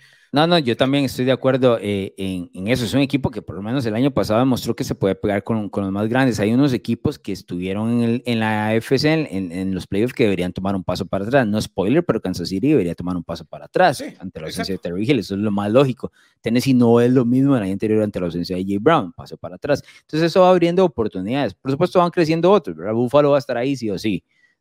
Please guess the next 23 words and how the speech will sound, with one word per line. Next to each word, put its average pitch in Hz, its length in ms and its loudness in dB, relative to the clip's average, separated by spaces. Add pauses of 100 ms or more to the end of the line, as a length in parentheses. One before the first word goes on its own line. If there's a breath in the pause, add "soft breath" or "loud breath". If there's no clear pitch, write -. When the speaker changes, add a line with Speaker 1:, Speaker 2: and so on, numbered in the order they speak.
Speaker 1:
dentro 90 220 -8
de 92 40 -2
Speaker 2:
Sí, - 20 -2
Speaker 1:
esa 90 80 -6
Speaker 2:
los - 60 -10
Speaker 1:
conversación. 92 420 -6
Los 104 180 -4
Speaker 2:
Chargers, - 20 -10
Speaker 1:
Chargers 160 340 4
Speaker 2:
Denver. 143 140 -6
Speaker 1:
esperan 127 280 -2
que 110 240 0
den 113 100 2
un 120 120 0
paso 113 240 0
hacia 120 160 0
adelante. 135 540 2 (400)
Eh, 104 480 2
Denver 131 440 2
se 107 80 -4
da 107 80 -2
un 104 80 -6
paso 107 260 -6